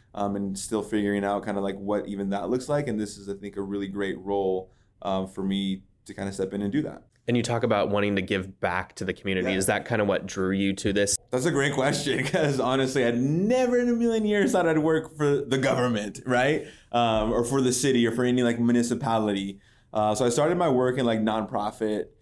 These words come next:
Speaker 1: Um, and what I really learned in San Francisco was this concept around, like, D E I, like, diversity, equity, and inclusion, what that meant, what that looked like. It was super new to me. It was refreshing. It was uncomfortable.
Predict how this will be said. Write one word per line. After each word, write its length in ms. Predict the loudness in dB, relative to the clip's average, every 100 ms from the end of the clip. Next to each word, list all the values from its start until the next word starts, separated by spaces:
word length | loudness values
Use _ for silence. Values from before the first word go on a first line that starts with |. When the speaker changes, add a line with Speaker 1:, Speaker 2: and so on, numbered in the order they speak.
| _ -6
Speaker 1:
Um, 360 | -2 0 0 0
and 120 | 0
what 120 | 2
I 20 |
really 300 | 2 2 2
learned 480 | 4 2 2 2 0
in 560 | 0 0 0 0 -2 -2
San 160 | -2
Francisco 500 | -2 -2 0 2 2
was 140 | 2 0
this 120 | -4
concept 760 | -4 -2 0 0 0 0 -2 -8
around, 260 | -4 -2 0
like, 220 | -2 -2
D 220 | 0 0
E 40 | 0
I, 280 | -4 -12 -20 _ _
like, 140 | -6 -4
diversity, 540 | 0 0 2 2 2
equity, 240 | 0 -2 -2
and 100 | -2
inclusion, 420 | 0 0 2 2
what 140 | 0
that 160 | -2 0
meant, 240 | 0 0
what 140 | 0 -2
that 140 | 0
looked 220 | 0 0
like. 380 | 0 0 0 -4 _ _ -6
It 80 | -4
was 200 | -2 -4
super 380 | -2 -2 0 -2
new 300 | 0 0 0
to 80 |
me. 180 | 0 0
It 60 | 0
was 160 | 0
refreshing. 720 | -2 -4 -2 0 0 -2 0 2
It 60 |
was 140 | 2 0
uncomfortable. 1080 | -6 -4 -4 -2 -2 0 2 2 2 0